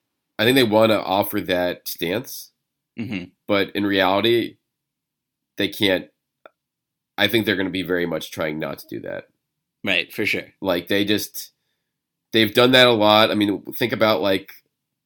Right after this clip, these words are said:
Speaker 1: three years ago when they had, like, the eight draft picks and they took six of them. Um, going into this draft with where this team's at, with the Horford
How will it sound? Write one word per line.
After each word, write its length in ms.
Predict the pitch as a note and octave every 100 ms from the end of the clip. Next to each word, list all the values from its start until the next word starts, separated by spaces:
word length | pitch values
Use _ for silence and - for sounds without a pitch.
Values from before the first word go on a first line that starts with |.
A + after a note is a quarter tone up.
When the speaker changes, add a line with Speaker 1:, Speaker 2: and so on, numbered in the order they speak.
| _ -
Speaker 1:
three 200 | B2+ A#2
years 240 | A2+ A2
ago 300 | F#2+ F2 F#2
when 120 | F#2 G2
they 140 | F2+
had, 220 | F#2+ F#2
like, 120 | F2+ F2+
the 160 | -
eight 160 | G#2 G2+
draft 300 | F#2+ F#2 -
picks 240 | F2 D2+
and 80 | F2
they 60 | E2+
took 220 | - -
six 260 | - G#2+ D#2
of 80 | D2
them. 200 | D2 - _ _ _ _ _ _ _ _ E2
Um, 560 | E2 D#2 D2+ D2 C#2+ _ _ _ _ _ _ _ _ _ _ -
going 280 | A#2 A2+ B2
into 120 | A#2
this 200 | G#2 G2+
draft 760 | G2+ F#2 F#2 F#2+ - - - _ _ _ _ _
with 200 | F2+ F2+
where 160 | F#2+ F#2+
this 140 | F#2
team's 320 | - F#2+ F2
at, 200 | E2+ E2+
with 160 | E2+ -
the 120 | F#2+
Horford 640 | - G2 F#2 F#2 F#2 E2+